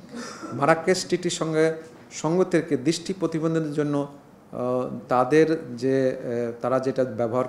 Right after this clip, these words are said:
করে বা তারা যেটা যদি তাদের তরফ থেকে কোনো যদি মেধাস্বত্বের বিষয় থাকে, সেটিকে নিশ্চিত করা হয়েছে। আহ, পাইরেসি প্রতিরোধে, আহ, আহ,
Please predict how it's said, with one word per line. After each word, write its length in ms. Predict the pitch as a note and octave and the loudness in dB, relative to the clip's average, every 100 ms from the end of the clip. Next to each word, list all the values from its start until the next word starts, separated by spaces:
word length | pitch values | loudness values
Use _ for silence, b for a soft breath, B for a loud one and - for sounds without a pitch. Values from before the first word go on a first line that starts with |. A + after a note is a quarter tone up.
| - | -2
করে 140 | B2+ | -2
বা 100 | B2 | -2
তারা 240 | A#2+ A#2+ | -2 -2
যেটা 220 | A#2+ B2 A#2+ | -2 -4 -4
যদি 180 | A#2 A#2+ | -6 -6
তাদের 180 | A2+ A#2+ | -4 -4
তরফ 220 | A#2+ B2 - | -4 -6 -4
থেকে 120 | B2 A#2+ | -6 -6
কোনো 200 | A#2 A#2+ | -8 -6
যদি 280 | A#2 A#2+ A#2+ B B B - A#2 | -6 -6 -6 B B B -14 -6
মেধাস্বত্বের 500 | A#2+ B2 - - A#2 | -4 -4 -6 -8 -6
বিষয় 220 | A2+ B2 | -6 -6
থাকে, 220 | C3 B2+ | -6 -8
সেটিকে 340 | A#2+ A#2 A#2+ | -8 -6 -6
নিশ্চিত 300 | A#2+ A#2 C#3+ C#3 - | -6 -4 -6 -6 -2
করা 160 | C#3+ | 0
হয়েছে। 300 | C3+ C#3 - | 0 -2 -6
আহ, 1120 | F3+ - - - - - - - - A#2 A#2 A2+ - - | -12 -14 -20 -20 -20 -20 -20 -20 -10 -4 -2 -4 -6 2
পাইরেসি 400 | C#3 D3+ D3+ E3 | 4 4 2 -4
প্রতিরোধে, 600 | D3 D3 C#3+ C3+ C#3+ C#3 | -2 0 2 4 4 2
আহ, 540 | - - - - - | -4 -20 -20 -18 -8
আহ, 840 | B2 B2 B2 - - - B1+ B1+ | -2 -2 -2 -6 -10 -10 -8 -8